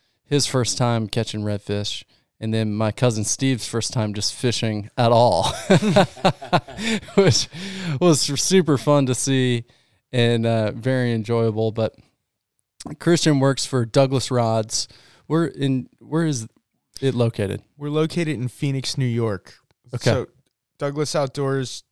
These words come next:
Speaker 2: just a little bit about the company. We started on the fly side.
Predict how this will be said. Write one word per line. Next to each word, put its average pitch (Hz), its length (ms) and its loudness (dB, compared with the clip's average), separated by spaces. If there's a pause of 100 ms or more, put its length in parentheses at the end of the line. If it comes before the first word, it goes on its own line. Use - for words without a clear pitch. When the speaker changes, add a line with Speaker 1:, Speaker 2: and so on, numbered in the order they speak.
(300)
Speaker 2:
just 143 220 -6
a 147 60 -4
little 131 200 -4
bit 127 100 -6
about 123 240 -4
the 117 80 -16
company. 135 640 -6 (500)
We 127 500 -6
started 139 420 -6
on 131 120 -6
the 113 80 -8
fly 127 320 -2
side. 120 440 -4